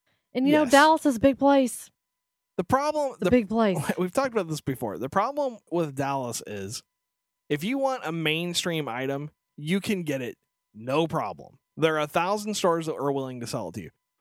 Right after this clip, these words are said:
Speaker 2: And I, I realized why I do not like Dallas as much as I like Seattle. Okay? In Seattle,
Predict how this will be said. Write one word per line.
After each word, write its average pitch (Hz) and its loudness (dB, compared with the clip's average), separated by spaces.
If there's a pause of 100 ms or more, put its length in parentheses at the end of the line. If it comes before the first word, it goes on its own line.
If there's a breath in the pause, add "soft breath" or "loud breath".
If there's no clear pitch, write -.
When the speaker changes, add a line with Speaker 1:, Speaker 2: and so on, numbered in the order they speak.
(300)
Speaker 2:
And 220 2
I, 220 0
I - 6
realized 220 2
why 160 2
I 190 0
do 151 -2
not 185 2
like 147 -4
Dallas 135 -2
as 135 -8
much 135 -4
as 139 -2
I 131 -4
like 113 -6
Seattle. 101 -6 (380)
Okay? 143 -4 (1300)
In 302 -2
Seattle, 247 0